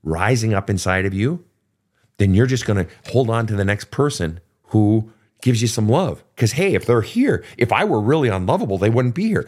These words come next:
So the mere fact that they're here says I'm lovable. So I can't bear to let you go. I'm gonna hold on to you so tight. I'll let you have everything. I'll let you even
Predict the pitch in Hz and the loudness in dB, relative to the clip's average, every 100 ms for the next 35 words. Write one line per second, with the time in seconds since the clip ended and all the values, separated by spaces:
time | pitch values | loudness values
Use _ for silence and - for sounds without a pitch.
0 | - - 107 101 117 185 - 147 131 107 | -8 -8 -2 2 2 2 0 -4 -6 -2
1 | 117 113 - 262 120 - 113 110 190 196 | -2 0 0 0 0 0 0 2 2 2
2 | 233 240 135 80 - _ _ _ _ - | 2 0 -2 -6 -10 _ _ _ _ -10
3 | - 127 127 160 120 - 143 127 98 - | -2 -2 -2 -2 -2 0 0 0 -2 -2
4 | 101 113 101 135 117 123 110 110 - 127 | 0 0 0 0 0 0 0 -2 0 0
5 | - 139 117 131 160 156 _ _ _ _ | 0 -2 -2 -2 -2 -4 _ _ _ _
6 | - 139 160 - 139 131 131 110 113 117 | -2 0 0 0 0 0 -2 -2 0 0
7 | 113 135 131 120 | 0 0 0 0